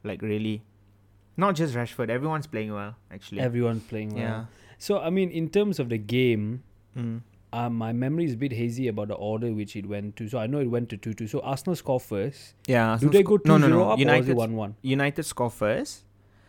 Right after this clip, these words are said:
Speaker 1: And
Speaker 2: Was that
Speaker 1: then
Speaker 2: Martinez header first?
Speaker 1: No, no. It was the Rashford. Um, so, what happened was, uh, Rashford got the ball in the middle,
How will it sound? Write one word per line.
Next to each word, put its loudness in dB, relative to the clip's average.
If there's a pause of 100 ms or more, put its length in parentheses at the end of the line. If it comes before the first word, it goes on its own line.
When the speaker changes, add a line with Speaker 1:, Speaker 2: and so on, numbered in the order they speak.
(160)
Speaker 1:
And 6
Speaker 2:
Was 10
that 8
Speaker 1:
then 10
Speaker 2:
Martinez 4
header 4
first? -2
Speaker 1:
No, 10
no. 4
It 4
was 4
the 6
Rashford. 2
Um, -2
so, 4
what 8
happened 2
was, 0 (400)
uh, 2
Rashford 2
got 4
the 4
ball 6
in 4
the 4
middle, 6